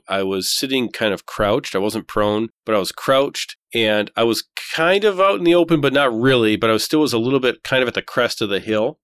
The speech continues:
And I shot the scav, and then instantly I got shot. Now, I didn't die. I was, I had class five armor on, had an exfil, Wendy on, you know, and so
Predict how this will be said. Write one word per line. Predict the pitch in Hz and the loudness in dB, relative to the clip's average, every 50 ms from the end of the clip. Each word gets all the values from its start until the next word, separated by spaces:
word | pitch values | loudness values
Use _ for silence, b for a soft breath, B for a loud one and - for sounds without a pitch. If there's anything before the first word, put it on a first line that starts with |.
| _ - | _ -2
And | 123 123 127 123 117 113 - | 0 2 2 2 2 0 0
I | 117 120 | 0 0
shot | 117 - 135 127 131 - | 2 2 2 0 0 -2
the | - | -4
scav, | - - - 131 120 117 120 123 120 _ - | -4 -2 0 2 2 2 2 0 0 _ 0
and | 127 120 | 0 0
then | 113 110 - _ | 0 0 -2 _
instantly | - 165 165 165 - - 139 123 117 113 | 2 2 2 2 0 -2 -2 -2 0 0
I | 107 104 | 0 0
got | 95 98 90 90 | -2 -2 -2 -2
shot. | - - - 117 98 82 - - | -2 -2 0 0 0 -2 -4 -4
Now, | - 110 110 | -2 0 0
I | 117 | 2
didn't | 135 160 147 117 101 90 | 2 2 0 0 -2 -2
die. | 101 101 120 127 104 87 85 92 95 - _ _ - | 0 0 0 2 0 0 -2 -4 -8 -10 _ _ -2
I | - 107 | 0 0
was, | 110 110 110 104 - - - | 2 2 0 0 -2 -2 -2
I | 117 | 0
had | 120 123 123 123 120 - _ | 2 2 2 0 -2 -6 _
class | - - 127 131 139 - | -2 0 2 2 2 2
five | - 135 127 131 123 | 0 2 2 2 2
armor | 127 127 127 127 127 127 123 | 2 2 2 4 4 4 4
on, | 123 123 120 120 120 117 110 - - | 4 4 2 2 0 -2 -4 -6 -2
had | - 113 117 | 0 0 2
an | 117 85 | 2 0
exfil, | 113 113 - - - 117 113 110 110 110 104 | -2 -2 -4 -2 0 0 2 2 2 2 2
Wendy | 107 107 107 107 107 104 104 | 2 0 2 2 2 2 2
on, | 104 104 101 101 98 98 104 - | 2 2 0 0 -2 -4 -6 -6
you | 110 107 | -4 -2
know, | 101 98 98 | 0 0 0
and | 98 90 90 104 104 101 95 | 0 -2 -2 -4 -4 -4 -6
so | - - 113 101 98 101 95 | -4 -2 0 0 0 0 -2